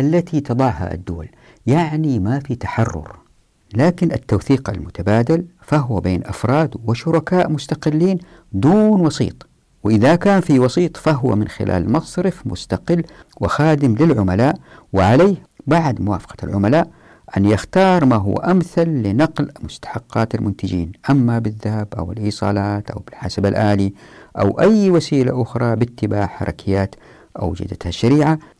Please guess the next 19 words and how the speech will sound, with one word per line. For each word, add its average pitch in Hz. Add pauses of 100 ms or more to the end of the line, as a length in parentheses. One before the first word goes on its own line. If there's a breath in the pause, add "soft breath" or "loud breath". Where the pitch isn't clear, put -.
(180)
مثل 107
الحوالة 92
والوكالة، 80 (100)
وهذه 127
سيأتي -
توضيحها 110
إن 110
شاء -
الله -
بإذن -
الله. - (320 soft breath)
وبكده 135
فإن 107
المصارف 101
ليست 170
مؤسسات 117 (100)
ذات 104
يد 90
عليا، 87